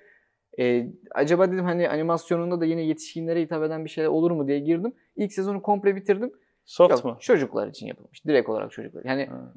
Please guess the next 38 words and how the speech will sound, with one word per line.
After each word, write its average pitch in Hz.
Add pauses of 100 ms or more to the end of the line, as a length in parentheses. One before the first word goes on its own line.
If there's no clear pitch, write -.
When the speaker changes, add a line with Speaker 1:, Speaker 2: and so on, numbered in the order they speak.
Speaker 1:
çok 185
nadiren 175
böyle 165
büyüklerin 160
anlayabileceği 147
şakalar 117
var. 202 (360)
Çocuğun 143
hiç -
aklının 143
ucundan 135
bile 113
geçmeyecek. 117 (340)
Ama 180
hani 151
bölüm 180
başı 180
bir 180
tane 143
şaka 147
belki 139
öyle 117
oluyor. 117 (380)
İzlenir 180
mi? 208 (400)
Şey, 160
yemek 160
yanına 120
ya 127
da 131
bir 135
işin 135
varken 127
kenara 123
açmalık 120
bir 120
şey 101
olabilir. 101